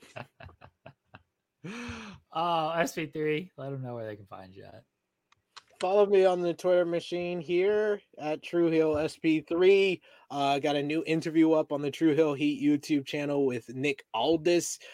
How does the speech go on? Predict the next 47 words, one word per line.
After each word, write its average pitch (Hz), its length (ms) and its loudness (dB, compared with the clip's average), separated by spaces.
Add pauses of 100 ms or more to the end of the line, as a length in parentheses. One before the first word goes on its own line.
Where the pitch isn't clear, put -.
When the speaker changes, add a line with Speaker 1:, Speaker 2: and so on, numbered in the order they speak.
(140)
Speaker 2:
uh, 127 280 2
talking 135 320 -2
about 131 200 0
his 123 160 0
return 135 380 -2
to 127 160 -6
Impact 131 420 -2
Wrestling, 131 640 0 (260)
his 123 260 4
matchup 135 640 2
with 120 300 -8
Cody, 175 520 8
what 151 160 4
it 127 80 -4
meant 131 240 -6
to 120 120 -8
his 156 200 0
career, 160 420 0
Cody's 156 400 0
career, 160 440 0 (280)
all 262 180 12
that 180 240 4
good 143 200 4
stuff. 131 320 -2
So 117 240 -2
go 156 240 6
over 139 200 2
and 127 160 -2
check 123 280 -2
that 123 180 0
out. 120 160 2
It's - 160 -8
doing 123 300 -2
really 120 280 0
well 113 300 -2
so 139 320 0
far. 135 440 0 (360)
Thank 139 240 6
you 147 80 10
to 143 100 6
everyone 143 380 6
who 139 80 6
subscribed 180 540 6
to 170 100 6
True 190 220 8
Heel 185 220 8
Heat. 202 320 -2